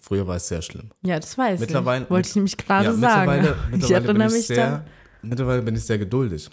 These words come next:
Speaker 1: Ich zähle bis drei. Also wenn die Ampel auf grün springt und,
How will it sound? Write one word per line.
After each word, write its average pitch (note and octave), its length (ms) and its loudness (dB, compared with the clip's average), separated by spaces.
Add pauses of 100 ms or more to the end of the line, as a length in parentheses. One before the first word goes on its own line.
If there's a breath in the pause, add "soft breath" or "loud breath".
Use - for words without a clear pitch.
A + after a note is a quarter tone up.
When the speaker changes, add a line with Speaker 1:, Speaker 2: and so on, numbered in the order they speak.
(100)
Speaker 1:
Ich - 160 -10
zähle B2 220 0
bis E2+ 160 -6
drei. F2+ 380 -4 (400)
Also G#2 220 -2
wenn A2+ 160 2
die G#2+ 140 -4
Ampel C3+ 280 0
auf G2+ 180 -4
grün C#3+ 280 0
springt D2+ 440 -10 (300)
und, F#2 200 -10